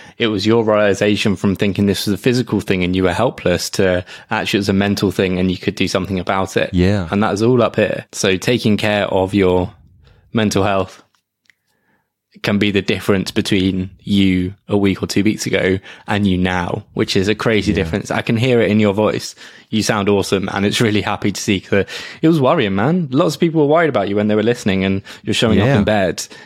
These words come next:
Speaker 1: every week.
Speaker 2: And I feel so bad. I feel so bad for also people who actually have long covid. I feel like such
Speaker 1: Oh,
Speaker 2: an
Speaker 1: man,
Speaker 2: idiot
Speaker 1: don't,
Speaker 2: now.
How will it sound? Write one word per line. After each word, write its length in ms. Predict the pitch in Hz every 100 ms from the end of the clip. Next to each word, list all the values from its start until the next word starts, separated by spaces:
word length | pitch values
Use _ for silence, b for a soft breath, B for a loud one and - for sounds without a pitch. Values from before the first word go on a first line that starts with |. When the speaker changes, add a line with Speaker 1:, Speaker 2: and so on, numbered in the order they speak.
| B
Speaker 1:
every 240 | - 95 95
week. 140 | 92
Speaker 2:
And 100 | 110
I 40 | 110
feel 200 | 131 117
so 200 | - 135
bad. 220 | 143 117
I 80 | 92
feel 180 | 113 104
so 160 | -
bad 180 | 113 110
for 100 | 110
also 360 | 113 110 - 107
people 280 | 110 110 104
who 160 | 107
actually 480 | 110 113 - 110 101
have 180 | 101 95
long 180 | 98 101
covid. 360 | 156 202 87 - b b
I 120 | 92
feel 180 | 95 127
like 200 | 110 95 -
such 160 | 110
Speaker 1:
Oh, 100 | 127
Speaker 2:
an 60 | 143
Speaker 1:
man, 140 | 143
Speaker 2:
idiot 140 | 123 101
Speaker 1:
don't, 100 | 82
Speaker 2:
now. 220 | 71